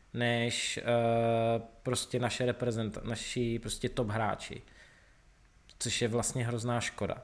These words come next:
A tak to je jedna věc. Druhá věc je to, jak jsi říkal o tom obsahu. No vlastně to je tak nějak důvod, proč my jsme jako, že jo, možná vznikli. A ty jsi mluvil o různých jako formátech, tak jeden, jeden samozřejmě formát je, že,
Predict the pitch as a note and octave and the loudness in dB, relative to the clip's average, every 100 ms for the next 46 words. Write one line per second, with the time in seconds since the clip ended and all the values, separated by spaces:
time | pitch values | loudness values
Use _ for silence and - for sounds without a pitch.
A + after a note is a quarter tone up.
0 | - - - - A#2+ A2 G#2+ - - - | -14 -20 -16 2 6 6 4 -2 -16 -20
1 | - C#3 - C#3 A#2+ A2 B2+ C#3 C3+ C3+ | 0 2 6 6 6 4 2 2 2 6
2 | C3+ C3 C3+ C#3 - C3+ C3+ C3+ C3 - | 8 8 6 2 2 4 4 4 4 2
3 | C#3+ C3 C#3 C3 - C#3+ A#2+ - C#3+ C3+ | 0 2 4 4 4 0 0 0 0 2
4 | C#3+ C#3+ - - C3+ D3+ - E3 E3 D#3+ | 0 -2 -14 -2 4 6 6 6 6 4
5 | - D#3+ D#3 D#3 D#3+ D#3 D3+ D3 D#3+ D#3 | 6 6 8 6 6 6 6 4 4 2
6 | - D#3 - D3+ - D#3+ D#3 D3+ D#3 D#3+ | 2 2 2 0 2 2 2 2 0 2
7 | D#3 C#3 D3+ D3 C#3 D#3 - G2+ F#2+ A2 | 2 0 2 2 2 -2 -2 -4 -4 -4
8 | - C3+ B2+ C3 C3+ C3+ C3+ B2+ C#3+ C#3 | -2 0 2 2 2 2 2 2 0 0
9 | B2+ - D3 C3 A#2 A#2 A#2+ C#3 - C3+ | 0 -2 0 0 2 0 -2 -4 -2 -4
10 | - C3+ C3 C3+ C#3 C3 - C3+ C3 C3+ | -2 0 2 4 2 -2 0 2 2 0
11 | C#3 C3+ B2 C3+ B2+ C3 B2+ C3 C3 B2 | 0 0 0 -2 -2 -2 0 0 2 0
12 | B2 C3 B2 | 2 0 -2